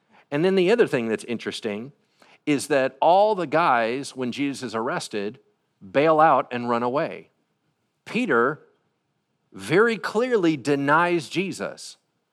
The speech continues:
And yet, who was sitting at the foot of the cross? All the women. Hmm.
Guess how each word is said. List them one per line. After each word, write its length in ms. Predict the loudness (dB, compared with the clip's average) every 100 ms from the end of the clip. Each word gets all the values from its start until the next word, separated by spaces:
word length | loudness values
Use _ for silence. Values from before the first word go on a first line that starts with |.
| _ _ _ _
And 160 | -4 2
yet, 240 | 2 2 -2
who 180 | -4 2
was 160 | 2
sitting 440 | 0 0 0 0 -2
at 160 | -4 -4
the 60 |
foot 200 | -6 -4
of 80 | -4
the 60 | -6
cross? 520 | -6 -6 -8 -16 -20 _ _ _ _ _ _ _ 2
All 200 | 4 4
the 80 |
women. 460 | -2 -4 -6 -10 -16 _ _ _ _ _ _ _ _ _ _ _ _ _ _ _ _ -16
Hmm. 160 | -16